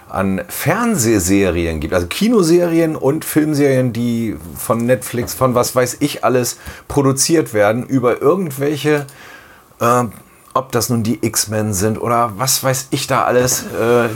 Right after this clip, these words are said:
Legion of Doom und ich hab keine Ahnung, was da alles dazu erfunden wurde und wie das alles in Crossovern funktioniert, wenn man das mal so mit einer Grafik darstellen würde,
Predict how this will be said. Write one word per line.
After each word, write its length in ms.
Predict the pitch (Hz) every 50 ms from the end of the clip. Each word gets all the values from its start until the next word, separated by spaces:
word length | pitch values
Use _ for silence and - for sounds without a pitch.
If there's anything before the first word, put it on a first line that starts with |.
| 127 110 107
Legion 340 | 131 - 135 120 127 123
of 220 | 110 - 104 - 104 95
Doom 320 | 101 123 151 175 170 165 151
und 220 | 131 143 135 135 - - - - - - - -
ich 220 | 147 139 131 131 131
hab 160 | 127 - -
keine 240 | - 123 107 101 85
Ahnung, 320 | 80 85 85 87 82 - -
was 260 | 104 110 123 - -
da 160 | - 160 175 190
alles 200 | 185 180 170 -
dazu 320 | 156 143 135 - - 247
erfunden 400 | 233 - - - 120 82 107 107
wurde 220 | 98 104 107 113 131
und 180 | 123 123 107
wie 80 | 107 147
das 200 | 175 170 135 135
alles 260 | - 147 147 143 135
in 140 | 123 123 117
Crossovern 760 | - - 135 131 127 - - - 156 190 196 143 131 120 113
funktioniert, 720 | - - 127 127 135 - 131 127 147 160 139 107 101 - - - - - - - - -
wenn 120 | 104 123
man 160 | 139 139 139
das 180 | 147 185 180 165
mal 460 | 165 156 151 147 143 139 135 120 117
so 180 | 127 120 135 139
mit 160 | 135 135 127
einer 120 | 127 131
Grafik 440 | 113 127 135 175 180 - - 123 - -
darstellen 480 | 110 104 - - - 104 95 92 85
würde, 440 | 85 95 98 104 135 147 151 151